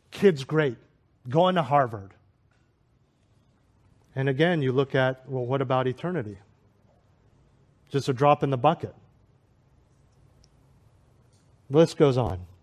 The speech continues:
"Beware of falling for what is attractive to the world, for it very well may lead to partiality toward those who damage the church and slander the name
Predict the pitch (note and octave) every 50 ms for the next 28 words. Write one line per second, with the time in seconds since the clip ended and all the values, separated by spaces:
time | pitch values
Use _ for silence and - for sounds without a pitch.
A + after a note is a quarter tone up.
0 | _ _ _ _ _ _ _ _ _ _ _ _ _ _ _ _ _ _ - B2+
1 | D3 D#3 C#3+ D#3+ E3+ F#3 F#3+ F3 - - - E3+ E3+ F#3 F#3 F3+ - E3+ D3+ C3
2 | D3+ E3 D#3+ D#3+ C#3 C#3 C3 - - F3 F3 F3+ F3 - F#3 D3+ - - D3+ C#3
3 | C#3+ C3 C#3 D3+ D#3+ E3 E3 E3+ F3 D#3+ - - - - _ _ - - D3+ D#3
4 | D3 C#3+ D3 C3 A#2+ B2 D3+ E3 F3+ F#3+ F#3+ G3+ G3+ F#3 D#3 D3+ E3 E3+ E3+ F3
5 | F3+ F3+ E3 D3+ D#3 D#3+ E3+ F3 E3 D#3 D#3 E3 F3 F3+ D#3+ - D3+ C3 - -
6 | E3 F3 E3+ - - E3 D#3+ D#3+ E3 F3 F3 E3 E3+ F3 - - D#3 C#3+ C3+ C3+
7 | D#3 E3 F3 F#3 F#3+ F3+ - D#3+ C#3+ B2+ B2 - E3+ F3 G#3+ B3+ C#4 C4+ C4 A3
8 | F3 - - F3 D#3+ - - E3 D#3 C#3+ D3+ D3+ C#3+ - - - - - - _
9 | _ - D#3+ D3+ D3 C3+ - - - F#3 G3 G#3+ G#3+ G3+ F3+ D#3+ C3 C3 C3 C3
10 | C3 - - _ _ - C3+ C#3+ C#3+ C#3+ D3+ F3 F3+ D#3 C#3 B2+ A#2+ A#2+ B2 C3